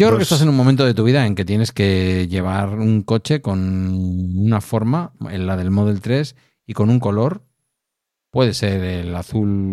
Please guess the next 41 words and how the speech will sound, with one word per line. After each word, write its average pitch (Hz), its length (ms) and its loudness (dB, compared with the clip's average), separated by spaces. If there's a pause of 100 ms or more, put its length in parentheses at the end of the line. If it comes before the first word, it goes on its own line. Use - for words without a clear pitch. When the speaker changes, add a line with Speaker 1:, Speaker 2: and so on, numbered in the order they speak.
(240)
Speaker 1:
matizado 98 600 -2
con 92 120 -2
el 90 80 -2
negro, 117 240 2
que 95 140 -4
yo 95 80 -2
estoy 95 180 -2
encantado, 92 440 0 (300)
pero 107 200 0
puede 120 200 4
ser 113 140 0
si 101 120 -4
lo 95 100 -4
quieres 92 180 -2
un 95 100 0
poco 90 140 -6
especial 90 540 -4 (440)
y 95 120 -10
te 95 100 -2
viene 101 240 2
con 98 160 0
un 98 160 0
Boost 92 340 -4 (180)
dos 92 360 -4
de 92 140 -4
esos 90 240 -8
que 92 120 -4
dices, 92 440 -6
el 95 160 -6
azul, 113 420 -2 (580)
tienes 135 280 2
que 123 100 2
llevar 117 260 2
coche 131 240 0
de 90 120 -2
chulazo. - 500 -6 (1700)
Speaker 2:
Bueno. - 160 -6 (760)
Speaker 1:
Yo 147 300 0
creo 160 140 2
que 113 100 -2
sí. 90 240 -6